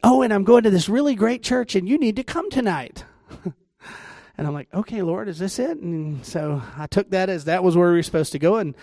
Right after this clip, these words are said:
and I, and I, and I get to the church, and I realize it's a Baptist church. <laughs> 'Cause at the time you had had Providence Baptist on there, and I'm thinking, "Oh, God, I didn't hear you. That was not what you said." <laughs>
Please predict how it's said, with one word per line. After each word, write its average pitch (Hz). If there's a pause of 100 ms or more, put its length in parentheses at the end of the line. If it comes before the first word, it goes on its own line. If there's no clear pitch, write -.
(420)
and 147
I, 143
and 143
I, 131
and 135
I 135
get 185
to -
the 147
church, 180
and 143
I -
realize 151
it's 127
a 123
Baptist 117
church. - (280)
<laughs> -
'Cause 151
at 160
the 147
time 156
you 143
had 143
had 143 (280)
Providence 147
Baptist 165
on 139
there, 131
and 131
I'm 127
thinking, 123
"Oh, 123
God, 110 (180)
I 147
didn't 127
hear 127
you. 120 (640)
That 156
was 147
not 139
what 131
you 135
said." 120
<laughs> -